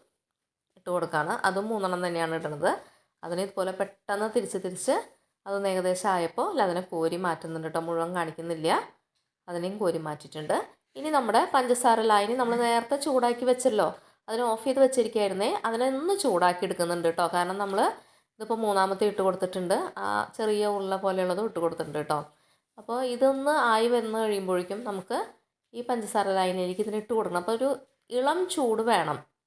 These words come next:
പഞ്ചസാര ലായനിക്ക്, എന്നാലാണ് നമുക്കിത് കറക്റ്റായിട്ട് ഇതിലേക്ക് കയറുള്ളൂ. അപ്പോൾ അതുകൊണ്ട് ഞാനൊരു ഇളം ചൂടുള്ള പഞ്ചസാര ലായനിയിലേക്ക് ഈ എല്ലാ പാൽ കേക്കുകളെയും ഇട്ട് കൊടുക്കുകയാണ് ട്ടോ. അപ്പോൾ, ആ, ചൂട്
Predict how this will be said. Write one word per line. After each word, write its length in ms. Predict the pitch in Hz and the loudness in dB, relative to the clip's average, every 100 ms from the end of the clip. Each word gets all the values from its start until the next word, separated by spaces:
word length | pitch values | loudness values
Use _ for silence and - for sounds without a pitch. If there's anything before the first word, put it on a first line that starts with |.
| _ | _
പഞ്ചസാര 380 | 180 160 - 143 143 | -10 -4 -2 0 0
ലായനിക്ക്, 440 | - - 143 - - | 0 -2 -8 -12 -8
എന്നാലാണ് 440 | 185 202 220 208 208 | -2 0 2 0 0
നമുക്കിത് 340 | 190 185 185 | -2 -4 -4
കറക്റ്റായിട്ട് 640 | - 170 - 175 160 190 339 - - _ - | -2 -2 -4 -4 0 2 2 -2 -16 _ -20
ഇതിലേക്ക് 420 | 175 175 170 240 440 - _ _ | -6 -4 -4 -4 -4 -8 _ _
കയറുള്ളൂ. 460 | 208 202 175 147 - - _ _ | -6 -2 0 -2 -6 -14 _ _
അപ്പോൾ 140 | 196 190 | -6 -4
അതുകൊണ്ട് 340 | 185 185 190 | -2 -2 -2
ഞാനൊരു 360 | 240 185 180 233 381 - | -2 -2 -2 -4 -6 -10
ഇളം 300 | 185 185 196 | -8 -6 -6
ചൂടുള്ള 460 | 202 202 185 180 190 330 - _ _ _ | -8 -8 -4 0 0 0 -4 _ _ _
പഞ്ചസാര 420 | 196 185 180 165 | -8 -8 -4 -4
ലായനിയിലേക്ക് 760 | 160 160 156 151 147 147 - 339 453 - | -2 -2 -4 -6 -6 -8 -6 -4 -4 -8
ഈ 100 | 170 - | -10 -6
എല്ലാ 340 | 165 170 185 320 | -6 -2 0 0
പാൽ 280 | - 208 170 | -2 -4 -4
കേക്കുകളെയും 580 | - 151 156 156 196 330 | -6 -8 -6 -6 -6 -6
ഇട്ട് 140 | - 165 | -8 -4
കൊടുക്കുകയാണ് 440 | 160 165 156 143 | -4 -4 -6 -4
ട്ടോ. 160 | 147 160 131 - - - _ _ _ _ _ _ _ _ _ | -2 -2 -4 -18 -20 -20 _ _ _ _ _ _ _ _ _
അപ്പോൾ, 240 | 175 196 196 - - - | -10 -2 -2 -2 -10 -8
ആ, 60 | 190 185 185 | -4 -4 -2
ചൂട് 400 | 226 214 208 | -2 0 2